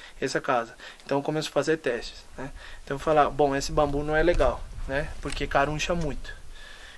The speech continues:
Então a gente começa a ver como, como fazer um sistema de tratamento de bambu que seja mais barato, né, que a pessoa possa utilizar o que tem, né, pra, pra fazer.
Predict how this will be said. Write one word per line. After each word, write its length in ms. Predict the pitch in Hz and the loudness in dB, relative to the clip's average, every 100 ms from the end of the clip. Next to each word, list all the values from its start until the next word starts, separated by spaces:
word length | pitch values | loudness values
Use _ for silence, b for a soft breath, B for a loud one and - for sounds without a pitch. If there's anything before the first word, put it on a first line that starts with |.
| - | -8
Então 140 | 139 | -2
a 60 | 139 | -2
gente 200 | 143 139 | -2 0
começa 380 | 165 147 147 156 | 0 0 2 2
a 40 | |
ver 520 | 131 139 165 185 180 - - | 2 4 8 6 4 -10 -6
como, 360 | 156 180 175 - | 0 2 2 0
como 200 | 170 185 | -2 0
fazer 300 | - 156 165 | 4 4 4
um 40 | |
sistema 380 | 160 156 165 160 | -2 0 0 0
de 60 | 156 | 0
tratamento 480 | 147 147 143 135 | 0 0 0 -2
de 80 | 127 | -2
bambu 400 | 135 156 151 180 | 0 0 2 0
que 140 | 196 151 | 0 -4
seja 240 | 151 139 | -2 -2
mais 160 | 135 135 | -2 2
barato, 540 | 151 151 175 - - B B B B | 4 6 4 0 -8 B B B B
né, 100 | 147 | -2
que 100 | 151 | 4
a 40 | 156 | 4
pessoa 260 | 147 165 | 4 0
possa 240 | 151 185 185 | 2 2 2
utilizar 400 | - 165 143 139 | 0 0 2 0
o 40 | |
que 160 | - 160 | 0 -4
tem, 320 | 151 151 208 B B B - | -2 -2 -2 B B B 2
né, 120 | 151 | 2
pra, 280 | 160 156 156 | 4 6 4
pra 180 | - 156 | 4 4
fazer. 400 | 180 156 131 | 4 2 -2